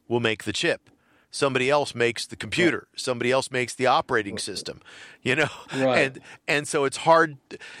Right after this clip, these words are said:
Speaker 1: it's hard for them to really compete at the, at, at the core level with somebody like Apple who's doing all of those things. And so they can have the guy who makes the chip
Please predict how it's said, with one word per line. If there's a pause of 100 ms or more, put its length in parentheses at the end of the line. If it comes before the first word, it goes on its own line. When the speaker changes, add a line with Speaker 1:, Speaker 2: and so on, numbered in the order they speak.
(100)
Speaker 1:
it's
hard
for
them
to
really
compete
at
the, (440)
at,
at
the
core
level
with
somebody
like
Apple
who's
doing
all
of
those
things.
And
so
they
can
have
the
guy
who
makes
the
chip